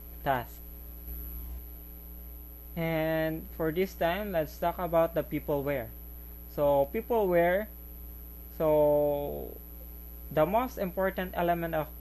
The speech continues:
computer system is its users. So the following types of people interact with a computer system. So these are system analysts, system programmers, and system operators.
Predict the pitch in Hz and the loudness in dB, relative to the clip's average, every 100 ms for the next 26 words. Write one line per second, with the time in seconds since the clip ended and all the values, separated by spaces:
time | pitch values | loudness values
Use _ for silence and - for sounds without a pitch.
0 | - 180 156 160 156 156 - - - - | -8 -4 -2 0 0 0 -2 -14 -16 -14
1 | - - - 208 - 165 165 - 156 156 | -14 -14 -4 -4 0 -2 -2 -2 0 0
2 | - - 147 143 - - - - 143 123 | -4 -2 0 0 -6 -14 -16 -12 -4 -4
3 | 120 135 117 - - - - - - - | -2 -4 -4 -6 -16 -16 -16 -16 -14 -6
4 | 160 147 165 185 214 233 233 175 180 - | 0 4 4 6 4 4 2 2 2 2
5 | 160 151 190 185 170 170 165 165 156 156 | -2 0 -2 0 0 0 0 2 2 2
6 | 151 - 156 147 160 - 143 147 151 143 | -2 0 0 2 0 -2 -2 0 0 0
7 | 143 131 143 120 120 - - - - - | -4 -4 -4 -4 -8 -12 -14 -14 -16 -8
8 | 147 139 139 139 139 139 143 139 - - | 2 6 8 8 6 4 0 -8 -14 -6
9 | 147 151 151 160 143 - 160 - 160 143 | -2 -2 0 2 2 2 -4 -2 -2 -2
10 | 180 196 208 190 196 - - - - - | -2 0 0 0 0 -6 -14 -14 -14 -14
11 | - - - 160 165 151 151 139 151 165 | -14 -14 -8 -4 0 0 2 2 4 4
12 | 165 160 165 - 160 170 180 175 - - | 4 0 -2 -4 -2 -2 -2 -8 -12 -16
13 | - - 156 165 156 - 151 143 143 139 | -16 -10 -6 -2 -2 -2 -4 2 2 4
14 | 147 127 | 0 -2